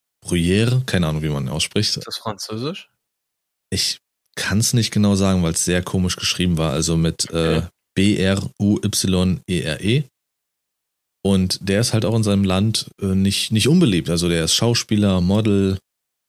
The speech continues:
Speaker 1: et cetera. Und wenn das einfach Standard werden würde, dann würde es in den Kopf-, Köpfen Standard werden und dann gäbe
Speaker 2: Ja.
Speaker 1: es noch weniger
Speaker 2: Weil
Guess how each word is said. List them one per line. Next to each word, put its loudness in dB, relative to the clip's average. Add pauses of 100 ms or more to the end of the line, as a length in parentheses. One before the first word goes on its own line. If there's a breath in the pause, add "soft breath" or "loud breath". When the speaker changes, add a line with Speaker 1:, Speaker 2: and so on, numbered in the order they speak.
(100)
Speaker 1:
et -4
cetera. 0 (1500)
Und 0
wenn 2
das 0
einfach -2
Standard 0
werden 0
würde, 0 (480)
dann 0
würde 2
es 0
in 0
den -2
Kopf-, -6 (140)
Köpfen 0
Standard 0
werden 2 (640)
und 0
dann 2
gäbe 2
Speaker 2:
Ja. 4
Speaker 1:
es 0
noch -2
weniger 0 (600)
Speaker 2:
Weil -10